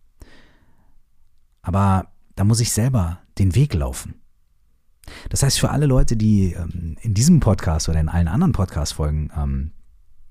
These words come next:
vielleicht gerne eine kleine Inspiration haben möchten oder vielleicht einfach irgendwie eine Frage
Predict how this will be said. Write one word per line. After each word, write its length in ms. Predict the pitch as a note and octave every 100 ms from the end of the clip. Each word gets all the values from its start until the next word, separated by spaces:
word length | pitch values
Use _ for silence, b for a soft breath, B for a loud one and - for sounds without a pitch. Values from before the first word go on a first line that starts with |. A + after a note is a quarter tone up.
| - -
vielleicht 560 | - F#2+ G2 A2+ - -
gerne 360 | A2 A2+ G#2+ B B B -
eine 100 | G#2
kleine 200 | A2 A2+
Inspiration 560 | - G2+ G2 F3+ F#3
haben 160 | G2+ F#2
möchten 240 | F#2 -
oder 160 | G#2+ G#2+
vielleicht 280 | A2 A2 -
einfach 240 | - A2+
irgendwie 460 | B2+ B2+ G2+ G2+ G2+ - - - - - - -
eine 140 | F#2+
Frage 760 | - - G2 D3+ G3 A2 F2